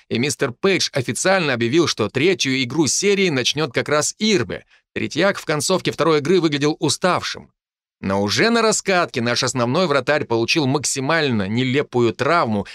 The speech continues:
которая будет очень дорого стоить менеджменту медцентра. На Ирбе упало плохо закреплённое заградительное стекло. И упало так удачно, что Артур повредил сухожилие на правой руке.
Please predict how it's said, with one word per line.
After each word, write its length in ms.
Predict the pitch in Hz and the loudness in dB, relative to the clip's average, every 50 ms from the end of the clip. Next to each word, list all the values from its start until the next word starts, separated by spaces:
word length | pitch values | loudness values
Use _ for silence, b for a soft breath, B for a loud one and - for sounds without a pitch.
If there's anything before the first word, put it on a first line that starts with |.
| B B | B B
которая 300 | B 139 131 170 180 185 | B -2 0 0 0 2
будет 240 | 180 185 185 175 - - | 2 2 0 -2 -4 -2
очень 440 | - 202 226 220 - - 190 170 151 | 2 2 2 4 2 0 -2 -2 0
дорого 360 | 139 170 175 165 143 139 131 | 2 2 2 2 0 0 -2
стоить 520 | - - - 170 160 143 127 - - - - | -2 0 0 2 2 2 0 -2 -6 -8 -6
менеджменту 640 | 120 120 131 139 123 113 104 117 113 107 - - 110 | -4 -4 -2 -2 -2 -2 -2 -2 -4 -4 -2 -2 0
медцентра. 800 | 104 107 107 104 - - - - 113 98 90 - - - 62 _ _ _ _ _ _ _ _ _ - - | 2 2 0 0 -2 -4 -2 -2 -2 -2 -4 -6 -12 -20 -20 _ _ _ _ _ _ _ _ _ -4 -2
На 220 | 131 156 180 185 | 0 0 0 -2
Ирбе 440 | 185 - 226 247 247 202 151 117 117 | -2 -2 0 0 2 0 2 2 2
упало 440 | 120 127 107 - 175 180 170 156 143 | 2 2 2 2 2 2 2 2 0
плохо 400 | - 156 170 196 190 - 156 139 | 0 2 2 2 2 2 0 -2
закреплённое 640 | 139 123 135 147 - 156 180 180 170 156 147 143 131 | -2 -2 -2 -2 0 2 2 2 2 2 2 0 0
заградительное 800 | 120 120 151 139 135 151 151 139 151 131 - 131 135 131 127 | 0 0 -2 0 0 0 2 0 0 -2 -2 0 0 0 0
стекло. 560 | 113 - - 135 127 - 113 110 101 - - _ _ _ _ _ _ _ | 0 -2 -4 -6 -8 -6 -4 -4 -4 -6 -8 _ _ _ _ _ _ _
И 60 | - 90 | -4 -4
упало 400 | 101 98 - 123 135 139 135 - | -2 0 2 2 4 4 2 2
так 400 | - 214 220 220 - - - _ _ _ _ _ _ _ - | 2 0 2 2 0 -4 -6 _ _ _ _ _ _ _ -4
удачно, 800 | 101 120 131 113 104 147 113 101 - - - - 95 65 - - _ _ _ _ - | -2 0 0 0 0 0 -2 0 -2 -2 -2 -2 -4 -10 -10 -14 _ _ _ _ -20
что 260 | - - - - - | -18 -10 -6 -2 -2
Артур 360 | 113 120 120 - 208 190 117 | -2 -2 0 2 2 2 2
повредил 400 | - 147 135 139 143 147 180 170 | 2 0 0 2 2 2 2 2
сухожилие 600 | - - 135 - 151 147 131 175 208 185 147 131 | 2 0 -2 0 0 0 2 2 2 2 2 2
на 120 | 127 135 | 0 0
правой 380 | 131 - 151 151 147 135 127 127 | 0 2 2 2 4 4 4 2
руке. 500 | 123 131 120 - 143 139 120 92 76 - | 2 0 -2 -2 -2 -2 -2 -2 -4 -8